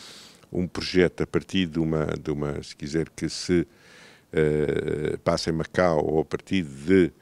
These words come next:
Macau, é, eh, algo que não está para mim fora de, eh, fora de questão.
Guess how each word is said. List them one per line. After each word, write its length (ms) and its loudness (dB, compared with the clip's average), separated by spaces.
Macau, 640 2
é, 540 6
eh, 200 0
algo 440 4
que 180 0
não 220 6
está 400 2
para 260 2
mim 400 2
fora 400 4
de, 160 -6
eh, 960 0
fora 260 0
de 100 -20
questão. 400 -4